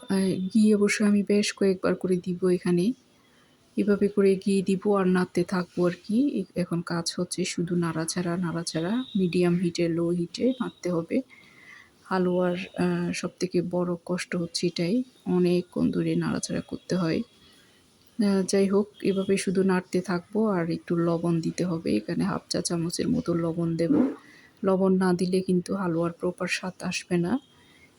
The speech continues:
লবণটাও দিয়ে দিয়েছি। আমি বেশ কিছুক্ষণ স-, আহ, মানে প্রায় আসলে ঘন্টা খানেক এটা এভাবে নাড়তেই হয়েছে, যেহেতু একটু হালুয়ার পরিমাণটাও বেশি, আহ, ত্রিশ চল্লিশ মিনিট একদম মিনিমাম।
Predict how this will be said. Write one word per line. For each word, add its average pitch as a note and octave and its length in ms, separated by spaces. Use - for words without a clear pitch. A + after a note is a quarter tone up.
লবণটাও F#3 540
দিয়ে F3 220
দিয়েছি। F#3 560
আমি F3 340
বেশ F3 300
কিছুক্ষণ F3+ 520
স-, - 240
আহ, F#3+ 360
মানে - 360
প্রায় F3+ 420
আসলে E3+ 320
ঘন্টা F3+ 380
খানেক E3 340
এটা - 200
এভাবে E3 300
নাড়তেই E3+ 480
হয়েছে, F3+ 420
যেহেতু F3+ 300
একটু F3 200
হালুয়ার F3 340
পরিমাণটাও F3+ 720
বেশি, F3+ 460
আহ, F#3 380
ত্রিশ F#3 280
চল্লিশ F3+ 440
মিনিট F3+ 340
একদম E3+ 440
মিনিমাম। F3 500